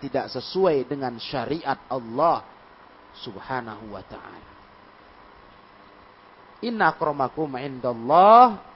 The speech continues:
atqakum." Yang paling mulia kalian di sisi Allah bukan paling berharta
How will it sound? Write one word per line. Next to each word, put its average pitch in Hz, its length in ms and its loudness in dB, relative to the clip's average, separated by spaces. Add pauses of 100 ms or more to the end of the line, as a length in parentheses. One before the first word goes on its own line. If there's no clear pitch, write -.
(220)
atqakum." - 880 -6
Yang 330 240 -4
paling 311 240 0
mulia 311 440 6
kalian 226 440 4
di 185 80 -6
sisi 175 320 -6
Allah 151 320 0 (480)
bukan 226 400 4
paling 160 320 0
berharta 254 1120 4